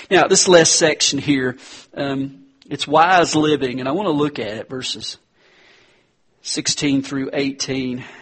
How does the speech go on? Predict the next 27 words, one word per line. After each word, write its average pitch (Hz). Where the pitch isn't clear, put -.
uh, 113
superiority 131
of 117
wise 117
living. 117
It -
says, 139
"So -
I 180
said, 156
wisdom's 151
better 135
than 123
strength, 135
but -
the -
poor 156
man's 135
wisdom's 127
despised, 120
and 110
his 110
words 127
are 110
no 110
longer 113
heeded. 127